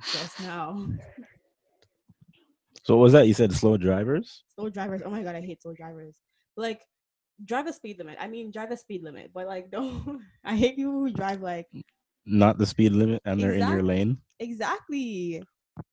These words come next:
Speaker 1: Oh my God. And, like, in Jamaica, it's worse because you can't always, um, pass someone.
Speaker 2: I feel like you told me that they're all fast drivers, though.
Speaker 1: Yes,
Speaker 2: Not
Speaker 1: not everybo-, not everybody. You have those old people sometimes.
Speaker 2: Okay.
Speaker 1: Um,
Speaker 2: Well, that's good that they're not <laughs> going fast.
Speaker 1: <laughs>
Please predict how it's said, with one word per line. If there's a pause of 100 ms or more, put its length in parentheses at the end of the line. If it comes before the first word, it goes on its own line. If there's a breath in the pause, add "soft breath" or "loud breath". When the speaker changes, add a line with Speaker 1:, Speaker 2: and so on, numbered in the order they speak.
(160)
Speaker 1:
Oh
my
God.
And,
like, (200)
in
Jamaica,
it's
worse
because (840)
you
can't
always,
um,
pass
someone.
Speaker 2:
I
feel
like
you
told
me
that
they're
all
fast
drivers,
though. (200)
Speaker 1:
Yes,
Speaker 2:
Not
Speaker 1:
not (100)
everybo-,
not
everybody.
You
have
those
old
people (120)
sometimes.
Speaker 2:
Okay. (100)
Speaker 1:
Um,
Speaker 2:
Well,
that's
good
that
they're
not
<laughs>
going
fast.
Speaker 1:
<laughs>